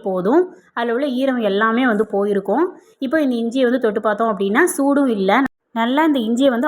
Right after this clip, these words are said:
ஆற வச்சதுக்கப்புறம் நம்ம வந்து யூஸ் பண்ணிக்கலாம். கொஞ்சம் இஞ்சிலாம் வந்து சீப்பா கிடைக்கிறப்போ நிறைய வாங்கி இந்த மாதிரி ஸ்டோர் பண்ணி வச்சுக்கோங்க. இப்போ இதை நான் வந்து ஒரு பாக்ஸ்ல போட்டுட்டு நல்லா டைட்டா வந்து பூட்டி ஃப்ரிட்ஜில் வந்து எடுத்து வச்சுக்கலாம். இந்த மாதிரி வச்சு நம்ம ஸ்டோர் பண்றப்போ ஒரு மாசம் ஆனாலும் இது வந்து கெட்டு போகாது.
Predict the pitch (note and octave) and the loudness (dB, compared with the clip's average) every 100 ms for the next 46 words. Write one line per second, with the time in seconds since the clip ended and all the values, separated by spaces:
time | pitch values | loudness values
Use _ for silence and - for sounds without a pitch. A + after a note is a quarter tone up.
0 | C4+ A#3 C4 B3+ - A3 G#3 G3 C#4 D#4 | 4 6 4 2 0 0 0 0 2 4
1 | A3+ G3+ B3 A#3+ A#3+ A3 G3 F3+ F#3 D4+ | 4 2 2 2 0 -2 -2 0 4 4
2 | F4 C4 B3 C4+ C#4+ D4 D#4+ C#4+ A#3 C#4 | 4 2 2 2 2 4 4 2 2 0
3 | - C#4+ C#4+ C#4+ A3+ G3+ G3 F#3+ D4 A#3 | 0 0 0 0 0 2 0 2 2 2
4 | G3+ C4+ A3 G3 B3 D4 A#3+ G#3+ C4 C4 | 2 2 2 2 0 0 2 2 2 2
5 | G#3+ G#3+ G#3 F#3 - F#3 F3+ D4 D#4+ C4+ | 2 2 0 -2 -4 -6 0 0 0 -2
6 | A3 G#3 G3 G3 D#4 A#3+ F#3+ G#3+ A#3+ B3+ | 0 0 2 2 2 2 4 2 2 -2
7 | G3+ F#3 F3+ C4 B3 G3+ C4 A#3+ G#3+ G#3+ | -2 -2 0 0 0 0 0 0 -2 0
8 | B3+ G#3 B3 B3 G#3 G3 E4 G4+ - _ | 2 2 -2 -4 -4 0 -2 -2 -10 _
9 | _ D4 C4+ D4+ B3 C4+ G#3+ G#3 G#3+ G3 | _ -4 0 2 2 2 2 0 -4 -4
10 | F#3 F3+ G#3 F4 C#4 A3+ C#4 B3+ - C#4 | -4 2 4 4 2 2 2 0 0 0
11 | A#3+ A3 A3 A3+ A#3 G3+ F#3 C#4+ B3+ A3 | 0 0 0 2 0 0 2 4 4 4
12 | B3 B3 C#4 B3 G3+ B3+ A3 G#3+ G#3+ F#3 | 2 4 4 4 2 2 0 0 -2 -6
13 | G3+ G3+ F3+ E3+ F#3+ | 0 4 4 2 2